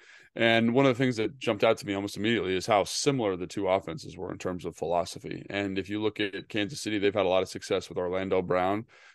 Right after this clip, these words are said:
who's, you know, six seven, three hundred fifty pounds. Now, he's not as big as Dawand Jones, but basically he's a huge man.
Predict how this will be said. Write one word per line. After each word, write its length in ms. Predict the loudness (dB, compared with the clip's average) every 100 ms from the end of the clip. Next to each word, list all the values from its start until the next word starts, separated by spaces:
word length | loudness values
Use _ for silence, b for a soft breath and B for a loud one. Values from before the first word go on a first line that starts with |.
| -4
who's, 240 | -4 -2 0
you 80 | 2
know, 100 | 2
six 260 | 0 -2
seven, 300 | 4 2 2
three 180 | -2 -2
hundred 200 | -2 -4
fifty 200 | -6 -8
pounds. 400 | -2 2 2 0
Now, 140 | -2 -2
he's 160 | 0
not 300 | 4 6 4 0 -14
as 140 | -12 -2
big 280 | 4 4
as 300 | 4 0 -4 -4
Dawand 360 | 0 2 0
Jones, 340 | 2 2 2 2
but 160 | 2
basically 640 | 6 4 4 -2 -2 -2 _
he's 180 | -6 -2
a 60 | 2
huge 240 | 4 4
man. 300 | 4 2 -2